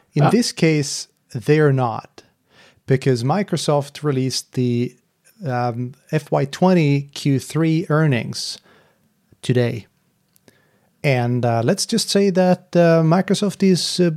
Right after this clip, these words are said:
Speaker 1: going pretty well. So the revenue was increased fifteen percent, the operational income was increased twenty-five percent, the net income was increased twenty-two percent,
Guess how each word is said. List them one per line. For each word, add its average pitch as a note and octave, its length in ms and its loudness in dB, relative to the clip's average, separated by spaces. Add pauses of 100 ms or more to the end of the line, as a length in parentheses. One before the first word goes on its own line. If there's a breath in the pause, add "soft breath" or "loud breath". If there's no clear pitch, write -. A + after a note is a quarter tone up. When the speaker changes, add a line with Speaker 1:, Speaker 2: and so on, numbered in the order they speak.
Speaker 1:
going A#3+ 300 2
pretty C4+ 420 0
well. A#3+ 500 0 (840 soft breath)
So - 180 -2
the D#3+ 80 2
revenue G3 460 2
was D#3+ 360 2
increased F3 540 -2
fifteen D#3 480 -4
percent, D#3+ 640 -4
the B2+ 100 -2
operational C3 520 -2
income E3 580 0
was C3+ 340 0
increased C#3+ 640 -2
twenty-five C#3 600 -4
percent, E3 480 -4 (340 loud breath)
the C3 100 0
net A#2+ 240 -4
income D3+ 460 0
was D3 320 0
increased E3+ 640 0 (100)
twenty-two C3 640 -2
percent, B2+ 560 -2